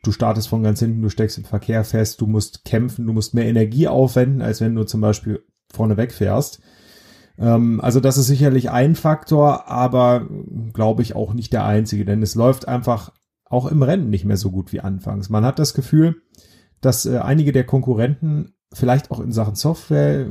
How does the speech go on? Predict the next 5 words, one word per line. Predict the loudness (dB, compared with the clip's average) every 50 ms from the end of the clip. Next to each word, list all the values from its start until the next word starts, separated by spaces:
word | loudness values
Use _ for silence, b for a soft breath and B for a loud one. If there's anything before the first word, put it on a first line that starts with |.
| -8
in | -8 -6 -4 -4
Sachen | -4 -4 -4 -4
Energiemanagement | -2 -2 -2 -2 -2 0 0 0 0 0 -2 -2 -4 -4 -4 -2 2
aufgeschlossen | 2 2 2 2 -4 -2 -2 0 -2 0 0 0 0
haben, | 0 0 -2 -4 -8